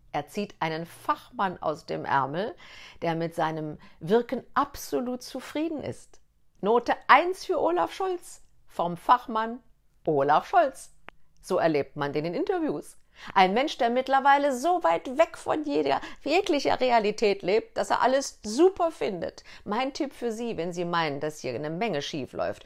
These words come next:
machen Sie es wie Olaf. Klinken Sie sich geistig einfach aus. Das ist inzwischen völlig ungefährlich.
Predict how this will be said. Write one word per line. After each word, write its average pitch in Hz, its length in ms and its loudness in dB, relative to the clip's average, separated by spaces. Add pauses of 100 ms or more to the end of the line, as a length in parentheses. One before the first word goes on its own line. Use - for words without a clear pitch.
(140)
machen 151 300 -2
Sie 143 80 -8
es 131 140 -10
wie 143 120 -6
Olaf. 127 440 -8
Klinken 277 340 -8
Sie 240 160 -8
sich 233 240 -10
geistig - 480 -4
einfach 160 380 -4
aus. - 420 -2 (220)
Das - 140 2
ist - 60 -4
inzwischen 294 460 -4
völlig 151 320 0
ungefährlich. - 760 -2